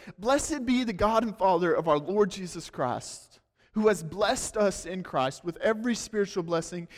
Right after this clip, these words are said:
in the heavenly places, even as he chose us in him before the foundations of the world, that we should be holy and blameless before him. In love, he predestined us for adoption through himself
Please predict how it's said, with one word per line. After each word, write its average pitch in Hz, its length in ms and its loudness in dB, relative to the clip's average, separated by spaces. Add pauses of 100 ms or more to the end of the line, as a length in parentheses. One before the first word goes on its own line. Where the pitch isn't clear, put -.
(160)
in 185 160 -8
the 170 80 0
heavenly 165 380 -2
places, 139 840 -8 (640)
even 247 400 -2
as 214 200 0
he 214 100 -6
chose 226 380 4
us 214 220 2
in 202 120 -6
him 180 220 -2
before 190 280 0
the 185 60 0
foundations 185 880 -4 (220)
of 185 100 -4
the 180 60 2
world, 170 300 2
that 165 180 2
we 269 320 4
should 226 240 -6
be 170 160 -2
holy 254 640 0 (240)
and 175 180 -4
blameless 180 880 -2
before 143 380 -8
him. 113 220 -10 (640)
In 247 160 -2
love, 247 440 2 (180)
he 254 220 -6
predestined 226 760 -2
us 202 200 -2
for 190 200 0
adoption 151 480 -2
through 196 180 -6
himself 180 460 -2